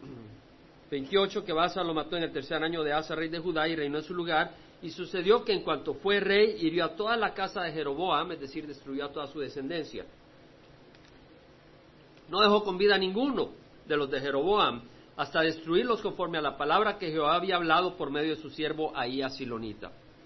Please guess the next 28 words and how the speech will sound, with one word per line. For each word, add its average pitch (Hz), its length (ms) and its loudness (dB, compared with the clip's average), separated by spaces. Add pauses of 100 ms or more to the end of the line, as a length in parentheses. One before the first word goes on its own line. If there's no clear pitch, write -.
(160)
¿Estamos 208 420 -2
hasta 185 160 -6
acá, 226 160 -6
hermanos? 131 360 -6 (880)
Vamos 214 300 4
conectando. 208 680 0 (760)
Era 139 200 -4
fácil 190 340 2
antes 196 240 0
porque - 240 -8
cada 160 220 -2
domingo 156 340 -4
íbamos 147 260 -4
leyendo, 131 460 -4
y - 20 -6
después 151 260 -10
de 151 80 -8
cinco 160 300 -10
semanas 143 420 -8
como 117 240 -12
que 147 80 -8
uno 143 120 -6
se 135 140 -10
desconecta, 139 680 -8 (500)
pero 131 260 -6
creo 165 300 -6
que 143 100 -8
vamos, 135 520 -6